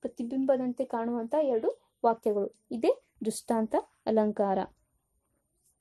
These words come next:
ಅದೇ ರೀತಿ ಮೂರನೇ ಮಾತು ನೋ-, ಮೂರನೇ ಉದಾಹರಣೆ ನೋಡಿ,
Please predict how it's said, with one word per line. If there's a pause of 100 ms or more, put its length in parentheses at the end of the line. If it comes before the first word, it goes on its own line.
(100)
ಅದೇ
ರೀತಿ
ಮೂರನೇ (300)
ಮಾತು
ನೋ-,
ಮೂರನೇ
ಉದಾಹರಣೆ
ನೋಡಿ,